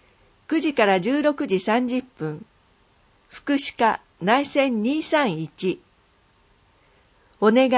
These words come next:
い。催し物のお問い合わせは、直接主催者にお願いします。時間その他多少変更される場合がありますので、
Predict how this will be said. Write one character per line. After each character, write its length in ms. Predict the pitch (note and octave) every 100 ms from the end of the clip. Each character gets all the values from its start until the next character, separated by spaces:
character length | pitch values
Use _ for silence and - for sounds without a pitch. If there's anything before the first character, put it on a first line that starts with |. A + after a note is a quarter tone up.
| A#3
い。 120 | G#3 - _ _ _ _ _ _ -
催 360 | G#3+ C4 D#4 E4
し 140 | E4
物 260 | D#4+ D#4 D4
の 140 | D4
お 60 | B3+
問 240 | C#4 C#4
い 80 | C4+
合 60 |
わ 140 | B3+ C4+
せ 180 | - A3
は、 220 | F#3+ - _ _ _ -
直 200 | A#3+ A3+
接 520 | - C#4 C4+ B3 A3+ -
主 180 | - B3
催 280 | B3+ E4 E4+
者 160 | C#4
に 120 | G3+
お 80 | F#3 F#3+
願 280 | A3+ A#3
い 40 | B3
し 160 | -
ま 160 | F#3 G3
す。 220 | - - _ _ _ _ _ _ _ _ _ _ _ -
時 180 | G#3+ A3+
間 300 | C#4 C#4 D4+
そ 160 | C#4+
の 140 | C#4+ D4
他 240 | G3+ G3+
多 220 | - A3+
少 240 | C#4 D#4 D#4
変 220 | D#4 E4
更 240 | D#4 D#4
さ 160 | D#4 D4
れ 100 | D4+
る 120 | D4
場 160 | C#4 C#4+
合 100 | C#4
が 200 | C#4 C#4
あ 60 |
り 100 | C4
ま 140 | C#4 D#4+
す 140 | F#3
の 120 | F#3
で、 200 | E3+ E3+